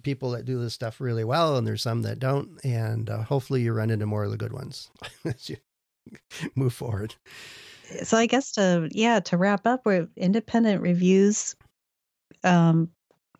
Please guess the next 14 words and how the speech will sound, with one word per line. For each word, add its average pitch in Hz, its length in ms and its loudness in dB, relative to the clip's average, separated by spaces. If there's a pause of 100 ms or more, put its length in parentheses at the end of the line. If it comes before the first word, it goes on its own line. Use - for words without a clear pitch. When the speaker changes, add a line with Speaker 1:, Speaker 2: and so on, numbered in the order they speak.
(200)
Speaker 2:
independent 180 440 6
reviewers 156 800 2 (280)
during 143 220 2
design 147 360 4
reviews 147 320 2
can - 160 0
be 147 140 2
important, 156 760 2 (580)
but 165 320 6 (100)
if 160 200 2
it's - 200 0
done 147 240 2
right. 131 380 -6 (880)
Speaker 1:
Yeah. - 60 -16